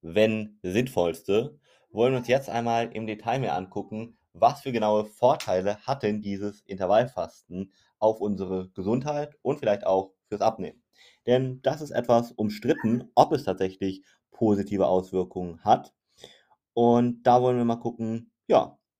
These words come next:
was ist so die Tendenz der Wissenschaft? Ja,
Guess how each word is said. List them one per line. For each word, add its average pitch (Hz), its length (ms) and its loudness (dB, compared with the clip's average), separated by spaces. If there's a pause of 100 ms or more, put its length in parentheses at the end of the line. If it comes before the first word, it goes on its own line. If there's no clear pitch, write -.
(180)
was 117 500 -4 (100)
ist 117 380 -2
so 107 120 0
die 107 120 -6
Tendenz 107 480 -2
der 113 100 0
Wissenschaft? - 640 -6 (680)
Ja, 151 360 2